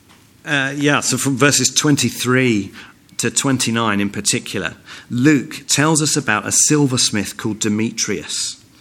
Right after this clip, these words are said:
who made, um, little silver shrines to Artemis and brought in lots of business for the,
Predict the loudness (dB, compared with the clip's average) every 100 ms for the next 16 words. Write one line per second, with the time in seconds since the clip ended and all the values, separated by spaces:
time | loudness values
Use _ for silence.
0 | -6 -4 -2 0 -2 -4 -6 -6 -2 -2
1 | -2 0 0 0 -2 -2 -6 -6 -4 -2
2 | -2 -6 -8 -6 -4 -6 -8 -18 -6 -2
3 | -2 -2 -4 -4 -6 -6 -10 -20 -20 -20
4 | _ _ -14 -6 -4 0 0 0 0 0
5 | 0 -2 -2 -2 -2 -2 -4 -4 -4 -8
6 | -6 -6